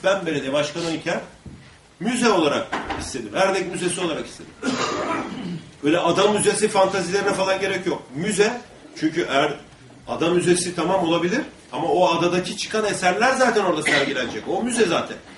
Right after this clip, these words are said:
Kendisi komple ba-, başına bir. Ama Kızikos'ta çıkan eserler bugün Bandırma'da sayılır.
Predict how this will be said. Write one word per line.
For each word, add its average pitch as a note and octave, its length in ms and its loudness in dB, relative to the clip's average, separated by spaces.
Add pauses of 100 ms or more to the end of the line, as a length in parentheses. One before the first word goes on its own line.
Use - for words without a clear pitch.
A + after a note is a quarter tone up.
(140)
Kendisi F3 460 -2
komple G#3 280 2
ba-, G#3 300 0
başına D#3 320 -4
bir. C#3+ 60 -4 (520)
Ama F3 300 4
Kızikos'ta A#3 600 0
çıkan G#3 260 -2
eserler G3 440 0
bugün A3+ 240 -4
Bandırma'da G#3 500 2
sayılır. A#2 260 -4